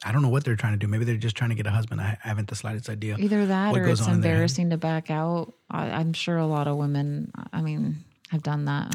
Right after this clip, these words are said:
Speaker 1: I know, but
Speaker 2: unfortunately.
Speaker 1: that's, that, but that's, that's my point, is just that it's, it's how many, how many marriages have started out that way?
Speaker 2: Right.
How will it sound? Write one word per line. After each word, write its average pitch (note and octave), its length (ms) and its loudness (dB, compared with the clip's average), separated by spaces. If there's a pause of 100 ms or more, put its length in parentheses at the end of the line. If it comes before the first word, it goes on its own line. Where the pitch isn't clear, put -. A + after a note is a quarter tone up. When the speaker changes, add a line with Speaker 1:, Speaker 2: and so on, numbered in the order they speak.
Speaker 1:
I C#3 100 4
know, A3+ 200 6
but A#2 80 4
Speaker 2:
unfortunately. - 40 2
Speaker 1:
that's, C3 220 2
that, C3 260 0
but A2+ 120 -2
that's, B2+ 260 -2
that's B2+ 260 -2
my A2+ 160 2
point, A#2 380 0
is G#2 140 -2
just A2 220 -4
that G#2+ 160 -4 (520)
it's, - 260 -10
it's - 420 -8
how - 120 0
many, C3 220 6 (280)
how - 100 -2
many C3+ 160 4
marriages A2 480 2
have G2 120 -4
started G#2+ 320 -2
out C#3 200 0
that G2+ 180 -2
way? G2 340 -4 (240)
Speaker 2:
Right. E3+ 220 2